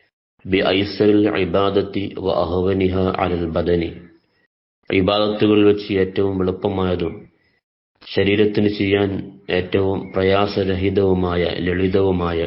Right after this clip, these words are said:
എളുപ്പവുമുള്ള, എന്നാൽ വലിയ പ്രതിഫലം ലഭിക്കുന്ന രണ്ട് ഇബാദത്തുകൾ നിങ്ങൾക്ക് ഞാൻ പറഞ്ഞു തരാം. അസ്സുംതു വ ഹുസ്നുൽ ഖുൽഖ്. ഒന്ന്, മൗനമായിരിക്കുക, നിശബ്ദത പാലിക്കുക, അനാവശ്യ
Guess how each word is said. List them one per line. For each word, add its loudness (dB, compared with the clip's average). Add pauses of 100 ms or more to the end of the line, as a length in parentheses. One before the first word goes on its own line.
എളുപ്പവുമുള്ള, 0 (260)
എന്നാൽ 0
വലിയ 2 (220)
പ്രതിഫലം 0
ലഭിക്കുന്ന -2 (600)
രണ്ട് 2 (320)
ഇബാദത്തുകൾ 4
നിങ്ങൾക്ക് -2
ഞാൻ -4
പറഞ്ഞു -4
തരാം. -6 (720)
അസ്സുംതു 0 (200)
വ -2
ഹുസ്നുൽ -4
ഖുൽഖ്. -2 (720)
ഒന്ന്, 2
മൗനമായിരിക്കുക, 0 (100)
നിശബ്ദത 0
പാലിക്കുക, -2 (120)
അനാവശ്യ -2